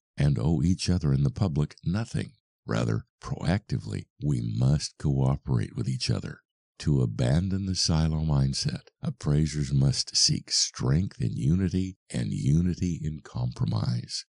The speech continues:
About three-quarters of real estate appraisers in the United States are not part of a larger appraisal organization.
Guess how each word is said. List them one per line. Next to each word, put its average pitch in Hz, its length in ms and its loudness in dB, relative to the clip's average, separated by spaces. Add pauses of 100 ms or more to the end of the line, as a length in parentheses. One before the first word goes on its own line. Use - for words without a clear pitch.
(260)
About 80 360 0
three-quarters 76 800 -2
of 64 120 -2
real 80 180 2
estate 73 260 0
appraisers 60 720 -2
in 87 100 0
the 65 80 4
United 64 460 2
States - 640 -6
are - 160 0
not - 800 0
part 57 280 -2
of 55 100 -6
a 52 40 -6
larger 53 680 -4
appraisal - 600 -4
organization. 110 920 -6